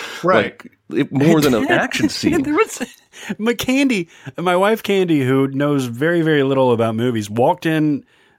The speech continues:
Speaker 3: to the room, look, watched it for two seconds and said, "That looks fake," and then walked out.
Speaker 1: <laughs> Yeah, yeah.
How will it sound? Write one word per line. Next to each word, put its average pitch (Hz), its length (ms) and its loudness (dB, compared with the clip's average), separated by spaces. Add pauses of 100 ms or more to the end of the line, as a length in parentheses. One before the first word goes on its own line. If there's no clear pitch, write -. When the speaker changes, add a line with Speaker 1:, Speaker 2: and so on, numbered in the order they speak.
Speaker 3:
to - 80 -4
the 135 120 0
room, 113 500 2 (320)
look, 156 260 -2
watched 147 300 -2
it 143 60 -4
for 127 120 -6
two 127 160 -4
seconds 120 420 -4
and 107 80 -10
said, 107 220 -4 (640)
"That 220 120 -4
looks 254 180 -2
fake," - 580 -6
and 113 100 -4
then 110 120 0
walked 110 280 -2
out. - 120 2 (140)
Speaker 1:
<laughs> - 60 0
Yeah, 208 240 4 (380)
yeah. 220 240 2